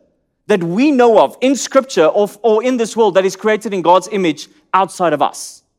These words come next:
Not the angels, not the other creatures. We are created in God's image. And what's interesting about this idea of image is that it would have resonated with the Hebrew mind, with the ancient mind. Because in, in, in Revelation,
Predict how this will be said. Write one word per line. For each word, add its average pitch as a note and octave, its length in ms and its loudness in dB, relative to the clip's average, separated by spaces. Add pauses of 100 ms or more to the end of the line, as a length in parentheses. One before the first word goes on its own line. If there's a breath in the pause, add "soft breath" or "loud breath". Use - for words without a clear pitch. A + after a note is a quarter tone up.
(360)
Not G3 240 0
the B3+ 160 0
angels, A#3+ 760 0 (180)
not A3+ 160 0
the C4 80 0
other A#3 180 0
creatures. B3 380 -6 (160 soft breath)
We B3+ 360 2
are G3+ 180 0
created E3 480 0
in C#3 80 -8
God's C3 300 -2
image. - 360 -20
And G3+ 100 -2
what's A3+ 140 0
interesting D4 520 -2
about F3+ 280 0
this F#3+ 200 -4
idea F3+ 340 0
of E3 260 -4
image F3 420 -4 (380 soft breath)
is F#3 100 0
that B3 160 2
it A#3+ 80 -10
would A#3+ 140 -2
have A#3 140 -2
resonated F#3+ 840 0
with D#3+ 140 -6
the E3+ 80 -4
Hebrew F3 380 -8
mind, C#3+ 320 -8 (520)
with F3+ 140 2
the G#3 100 -4
ancient G#3+ 400 -4
mind. D3+ 380 -4 (1500)
Because A#3+ 440 0 (520)
in, A3+ 220 0
in, A3 280 -2
in G3 240 -2
Revelation, F#3 840 0